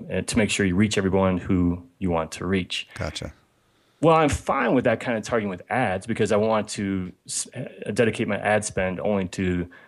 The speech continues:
Speaker 1: uh, specific countries in most cases. Um, wh-, whoever liked my page, I want them to see, see my stuff if, if they can.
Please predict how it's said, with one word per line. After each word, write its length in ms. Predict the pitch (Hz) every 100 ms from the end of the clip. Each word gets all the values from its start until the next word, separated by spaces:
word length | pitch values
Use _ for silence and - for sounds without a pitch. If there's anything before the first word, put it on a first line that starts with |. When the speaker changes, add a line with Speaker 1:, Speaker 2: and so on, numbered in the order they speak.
| _
Speaker 1:
uh, 140 | - 87
specific 580 | - 95 - - 92 85
countries 460 | 92 82 - 85
in 80 | 85
most 220 | 80 78
cases. 440 | - 82 - 90 92 _ _ _ _ _ -
Um, 380 | 107 107 107 104
wh-, 160 | 139 147
whoever 340 | 139 214 156 104
liked 320 | - 110 -
my 120 | 87
page, 360 | - 143 120 90
I 40 |
want 200 | 95 95
them 140 | 98
to 80 | 90
see, 400 | - - 123 87 -
see 180 | - 101
my 140 | -
stuff 540 | - - - 78 - -
if, 200 | - -
if 140 | -
they 140 | -
can. 440 | - - - -